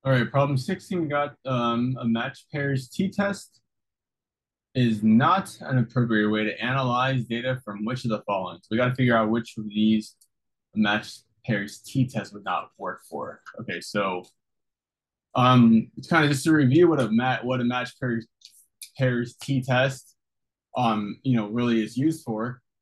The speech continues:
It's, it's essentially when you, um, wanna, like, test, you know, you wanna test, you know, some, um, some, you want, you wanna test the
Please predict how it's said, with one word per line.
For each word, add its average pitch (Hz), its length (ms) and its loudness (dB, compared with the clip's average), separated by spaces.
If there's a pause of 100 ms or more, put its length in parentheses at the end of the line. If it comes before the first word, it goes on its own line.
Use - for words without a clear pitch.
It's, 131 180 -6
it's 156 280 -10
essentially 190 680 -2
when 147 300 -2
you, 156 180 0
um, 113 460 -4 (840)
wanna, 139 280 0
like, 120 300 -2
test, - 560 -6 (680)
you 131 140 -2
know, 123 140 -2
you 131 100 0
wanna 147 220 -2
test, 147 420 -6
you 135 160 0
know, 117 180 0
some, 120 540 0
um, 98 380 -6
some, 165 260 0 (180)
you 165 60 -2
want, 180 160 0
you - 240 -10
wanna 180 160 -2
test 160 300 -6
the 131 180 -2